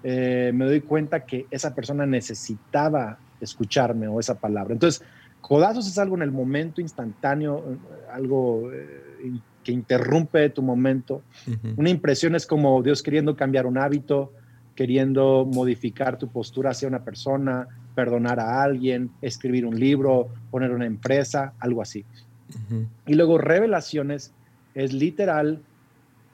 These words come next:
Speaker 1: esta puerta abierta a una nueva dimensión de entendimiento de Dios y de
Speaker 2: Ujú.
Speaker 1: las cosas de Dios. Es como, ¡ah! ¡Wow!
Speaker 2: Yeah.
Speaker 1: Y es como que ves eso en Jesús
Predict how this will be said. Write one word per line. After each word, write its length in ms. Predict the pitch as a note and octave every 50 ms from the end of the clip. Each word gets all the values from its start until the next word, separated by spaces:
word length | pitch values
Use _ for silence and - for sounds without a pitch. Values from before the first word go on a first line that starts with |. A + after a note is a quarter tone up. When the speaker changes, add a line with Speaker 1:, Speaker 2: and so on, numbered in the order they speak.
| _ _
Speaker 1:
esta 880 | - D#3 E3 D#3 - - - _ - F3+ E3+ E3+ F3 F3 E3+ E3 D#3 - _ _ _ _ _ _
puerta 560 | - C#3 D3+ D#3+ E3 D#3+ D#3 - - E3+ D#3+ D#3
abierta 760 | C#3 C3+ C3+ C#3+ D3+ D3+ D3 D3 _ D#3+ D3+ D#3 D#3 D3 _ _
a 120 | - B2+
una 360 | B2+ C3 C#3 C#3+ D3 D3 D3 D3
nueva 680 | D3 - - C3 C3 C3 C3 C3 C3+ C#3+ C#3 D#3+ D#3
dimensión 580 | C#3+ C3+ B2 A#2+ A2+ A2+ A2 - - C3+ C3+ C#3
de 80 | C#3+
entendimiento 800 | C#3+ B2+ - B2+ A#2+ A#2 A2 A2 A2+ A#2 B2 B2 B2 A#2 - C3+
de 160 | B2 A#2 G#2 G2
Dios 600 | - A2+ A#2 B2 - - - - - - - - _ _ _ _ _ _ _
y 80 | - A#2+
de 60 | A#2
Speaker 2:
Ujú. 60 | A2
Speaker 1:
las 160 | G#2+ G#2+ G#2+
cosas 340 | G#2 - C3+ B2+ A#2 B2 A2
de 80 | G#2 G2
Dios. 260 | G2 G2 - - - -
Es 80 | A2
como, 220 | - D#3 C#3 C3+ - -
¡ah! 580 | G#3 C4+ D#4 D#4+ D#4 D4+ C#4+ C4+ B3+ A#3+ - - _ _ -
¡Wow! 1200 | - G#2+ A2+ A#2+ B2+ C3+ C3+ C#3 C#3 C#3 C3+ C3 B2+ B2+ B2+ B2 A#2+ A#2 A#2 A#2 A2 G#2+ G#2+ G#2+
Speaker 2:
Yeah. 260 | A2 A2 G#2+ G#2 G#2 -
Speaker 1:
Y 60 | D3+
es 100 | D3 -
como 260 | - F3+ E3 D#3+ -
que 160 | - D3 C3+
ves 360 | B2 A#2 A#2 D3+ E3+ F#3 D#3+ F3+
eso 220 | F#3 - - F3
en 120 | D#3+ D3
Jesús 600 | - - C3+ - - - C#3+ C#3+ C#3 - - -